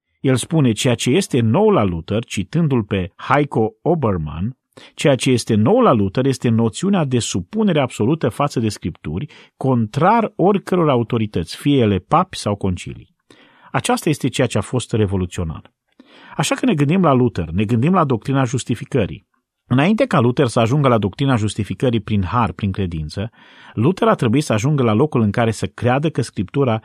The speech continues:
este singura și absolută autoritate, nu-i așa? Așadar, mai important într-un fel decât doctrina sa despre mântuire, a fost doctrina sa despre Scriptură. Dacă nu ești acolo de la început, atunci nu ești capabil să accepți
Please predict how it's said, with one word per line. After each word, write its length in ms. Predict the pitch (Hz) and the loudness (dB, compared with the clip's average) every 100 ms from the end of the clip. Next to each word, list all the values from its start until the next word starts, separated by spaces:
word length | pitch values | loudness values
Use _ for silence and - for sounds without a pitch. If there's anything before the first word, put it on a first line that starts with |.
| - - - | -10 -20 -4
este 260 | 123 - | -2 0
singura 440 | 110 - 202 185 135 | -2 0 0 2 0
și 140 | - | 0
absolută 400 | 110 - 117 131 | -2 -2 -2 0
autoritate, 600 | 107 101 95 90 78 - | 0 0 -2 -4 -8 -4
nu-i 120 | 85 | -2
așa? 320 | 123 - 67 _ _ _ _ _ _ - - - | -2 -4 -12 _ _ _ _ _ _ -20 -20 -10
Așadar, 380 | 151 160 196 180 | -2 2 2 2
mai 220 | 135 160 | 2 2
important 600 | 151 143 123 - 226 170 | 2 2 0 0 0 2
într-un 280 | 131 113 117 | 0 0 0
fel 200 | 131 147 | 0 0
decât 240 | 123 - | -2 -4
doctrina 480 | 104 92 - 156 117 | -6 -6 -4 -2 -2
sa 260 | - 135 110 - - _ | -2 -4 -4 -10 -20 _
despre 380 | 143 165 - 185 | 0 0 0 2
mântuire, 640 | 123 107 95 80 82 113 - - | 2 2 -2 -4 -4 -6 -8 -6
a 100 | - | -4
fost 260 | 104 147 107 | 0 0 2
doctrina 440 | 107 - 180 135 | -2 0 -2 0
sa 160 | - 123 | 0 -2
despre 300 | 110 - 98 | -2 -4 -8
Scriptură. 640 | - 90 - 71 - - _ _ _ _ - - | -6 -10 -8 -12 -12 -18 _ _ _ _ -20 -14
Dacă 280 | - 139 139 | -2 0 2
nu 100 | 127 | 2
ești 220 | 240 - | 2 2
acolo 280 | 170 - 165 | 0 2 2
de 80 | 131 | 2
la 80 | 113 | 2
început, 500 | 104 98 - 80 - | 0 -2 -6 -8 -6
atunci 300 | 123 151 113 | -2 0 0
nu 140 | 131 | 0
ești 140 | 220 - | -2 0
capabil 420 | 120 - 143 127 | 0 2 2 2
să 120 | - | -4
accepți 440 | 101 - 156 - | -6 -2 -2 -2